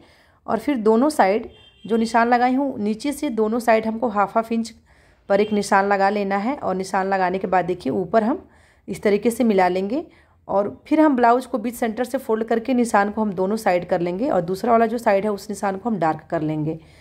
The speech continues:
डार्क करने के बाद देखिए इस तरीके से टक्स का सिलाई लगाना है। तो जब हम सिलाई लगाएंगे तो सिलाई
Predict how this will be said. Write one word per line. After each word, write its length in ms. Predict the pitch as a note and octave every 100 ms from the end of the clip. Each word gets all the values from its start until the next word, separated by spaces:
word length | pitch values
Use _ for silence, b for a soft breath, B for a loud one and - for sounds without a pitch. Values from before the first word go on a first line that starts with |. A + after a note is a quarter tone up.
| B _ _ _ _ _
डार्क 340 | F#3+ G3+ A3 C4
करने 300 | C#4 B3+ C4
के 80 | B3+
बाद 160 | A#3
देखिए 280 | G#3 A3 B3
इस 100 | A3+
तरीके 280 | G3+ F#3+ A3+
से 120 | A3+
टक्स 260 | B3+ F#3 -
का 120 | G3
सिलाई 280 | F#3 F3+ E3+
लगाना 380 | F3 E3 D#3 E3
है। 200 | F3+ B3+ - _ _ _ _ _ _ _ _ _ _ _ _ _ _ _ -
तो 60 | G#3
जब 160 | B3+
हम 120 | B3+ C#4
सिलाई 340 | C#4+ B3 B3
लगाएंगे 460 | C4+ C4 A3 G#3+ C4
तो 140 | C#4+
सिलाई 420 | C4+ A3 G3+ A#3